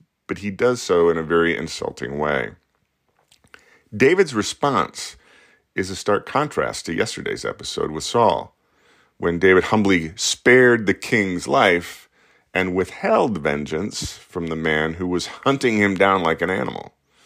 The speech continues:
In today's episode, David is ready to go full throttle, take his entire band of warriors to vengefully kill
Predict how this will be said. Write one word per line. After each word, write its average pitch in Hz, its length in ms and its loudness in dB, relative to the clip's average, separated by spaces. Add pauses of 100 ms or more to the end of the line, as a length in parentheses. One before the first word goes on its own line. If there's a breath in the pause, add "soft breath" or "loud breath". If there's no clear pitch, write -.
(800 soft breath)
In 92 140 -6
today's 98 560 2
episode, 73 760 0 (920)
David 113 640 6
is 92 340 0
ready 98 480 4
to 104 140 -6
go 98 400 4
full 127 320 2
throttle, 107 640 2 (180)
take - 240 0
his 95 180 0
entire 107 580 0
band 92 360 -2
of 85 120 -4
warriors 85 580 0
to 87 140 -4
vengefully 101 1080 0
kill 147 720 4